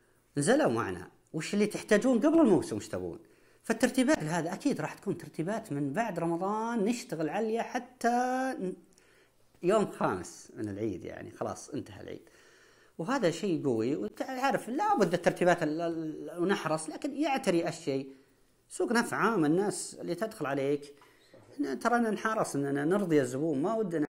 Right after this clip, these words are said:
نحرص جدًا على إرضاء الزائر المتسوق اللي هو. والزائر نقدر نطبقه حتى على الزائر صاحب الحلال اللي من برا المنطقة وجايين يبيع حلاله عندنا، هذا يعني نحرص على رضاه.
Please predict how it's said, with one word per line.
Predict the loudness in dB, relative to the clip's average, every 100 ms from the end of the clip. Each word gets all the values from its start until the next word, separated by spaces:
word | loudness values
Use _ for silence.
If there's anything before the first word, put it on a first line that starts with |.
| -2
نحرص | -4 -2
جدًا | -2 -2 0 0 0
على | 0 2 0
إرضاء | 2 2 2
الزائر | 2 4 6 2 -4 -12 _ _ _
المتسوق | -2 -2 0 2 2 2 0
اللي | -2
هو. | -2 -4 -8 -16 _ _ _ -20 -20 _ 0
والزائر | 6 6 6 2
نقدر | 4 4
نطبقه | 4 4 4 4
حتى | 2 4 6
على | 6
الزائر | 6 4 4
صاحب | -2 0
الحلال | 0 2 2 4
اللي | 4 4
من | 4
برا | 2 2
المنطقة | 0 0 -2 -8 -10 -8
وجايين | -4 0 4 4
يبيع | 4 0
حلاله | 0 0 0 0
عندنا، | 0 -2 -4 -2
هذا | 0 0 -2 -6
يعني | -6 -2 0 -2 -10 _ _ _ _
نحرص | 0 2 -2 2
على | 2 2
رضاه. | 2 4 4 2 -4